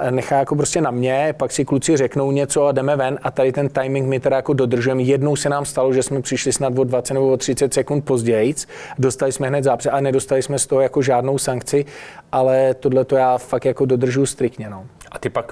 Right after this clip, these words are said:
Speaker 2: eh, po zápase máš nějakou hodnotící schůzi?
Speaker 1: Ne, ne, ne, to nemám, ale samozřejmě, když se stane nějaký takovýhle problém, tak pak mi to přijde druhý den, nějaký zápis od delegáta, říkám, ještě se mi to nestalo,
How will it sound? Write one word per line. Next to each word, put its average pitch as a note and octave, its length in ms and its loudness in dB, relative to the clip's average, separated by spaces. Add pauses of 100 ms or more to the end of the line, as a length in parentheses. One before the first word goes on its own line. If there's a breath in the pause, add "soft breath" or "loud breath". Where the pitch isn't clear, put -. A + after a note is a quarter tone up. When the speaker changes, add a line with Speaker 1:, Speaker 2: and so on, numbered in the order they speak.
Speaker 2:
eh, G2 40 2
po G#2 120 -2
zápase G#2 400 -2
máš G2+ 180 -2
nějakou G2+ 220 -4
hodnotící F#2+ 640 -6
schůzi? F#2+ 400 -10 (600 loud breath)
Speaker 1:
Ne, B2+ 160 0
ne, C#3 120 0
ne, C#3 240 0
to E3 140 0
nemám, C3 520 0
ale C3+ 200 2
samozřejmě, C#3 540 0
když C3+ 180 0
se C#3+ 120 0
stane C#3 300 -2
nějaký C#3 380 0
takovýhle C#3+ 380 0
problém, C3+ 380 -2
tak C3+ 160 -2
pak - 200 -6
mi C#3 100 0
to C#3+ 120 0
přijde C#3 380 2
druhý C3+ 360 2
den, C#3 420 0
nějaký C3 340 0
zápis B2+ 400 0
od C3+ 80 2
delegáta, B2+ 640 2
říkám, C3 200 -2
ještě C3+ 220 0
se C#3 120 -2
mi C3+ 120 0
to C#3+ 100 -2
nestalo, B2+ 480 0